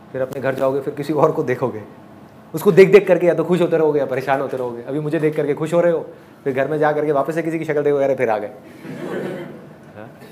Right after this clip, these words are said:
फिर परेशान हो जाओगे। हम इन्हीं चीज़ों में घूमे जा रहे हैं। But जहां आपका ध्यान गया इस सवाल की तरफ कि कौन है जो सुन रहा है,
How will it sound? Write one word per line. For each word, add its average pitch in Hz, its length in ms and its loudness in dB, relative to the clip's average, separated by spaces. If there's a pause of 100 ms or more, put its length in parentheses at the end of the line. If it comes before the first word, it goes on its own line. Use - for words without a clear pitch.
(200)
फिर 139 80 -2
परेशान 139 340 -2
हो 139 60 -4
जाओगे। 131 260 -4 (680)
हम 147 120 -4
इन्हीं 175 140 0
चीज़ों 156 220 -4
में 156 80 -2
घूमे 117 200 -4
जा 101 120 -4
रहे 90 120 -12
हैं। - 260 -20 (1900)
But 143 100 -2
जहां 156 300 0
आपका 190 220 0
ध्यान 143 320 -2
गया 120 540 -4 (1200)
इस - 140 -8
सवाल 151 320 4
की 139 120 -8
तरफ 113 300 -8 (1160)
कि - 220 -16
कौन 214 140 -4
है 196 160 -8
जो 196 120 -8
सुन 139 200 -12
रहा 123 240 -14
है, - 180 -18